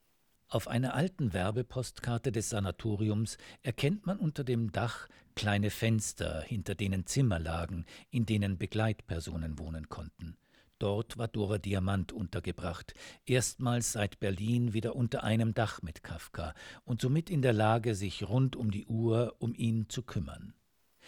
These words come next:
Auch wenn sich die Situation dort aufgrund von Kafkas Zustand kaum mit jener in Kierling vergleichen lässt, war nach den Tagen in Prag,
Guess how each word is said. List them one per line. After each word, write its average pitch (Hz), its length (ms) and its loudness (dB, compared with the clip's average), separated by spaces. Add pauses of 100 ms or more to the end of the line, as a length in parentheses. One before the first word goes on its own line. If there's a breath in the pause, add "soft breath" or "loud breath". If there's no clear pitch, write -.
(320 loud breath)
Auch - 220 4
wenn 185 180 6
sich 180 180 -2
die 165 120 0
Situation 151 640 0
dort 151 180 0
aufgrund 123 420 0
von 117 160 -2
Kafkas - 460 -2
Zustand 127 480 -2
kaum 120 240 0
mit 120 180 2
jener 113 300 2
in 104 180 -2
Kierling 117 480 2
vergleichen 113 600 0
lässt, 98 400 -4 (340 loud breath)
war 104 180 0
nach 107 200 2
den 110 180 -2
Tagen 101 320 0
in 98 180 -2
Prag, 117 380 -2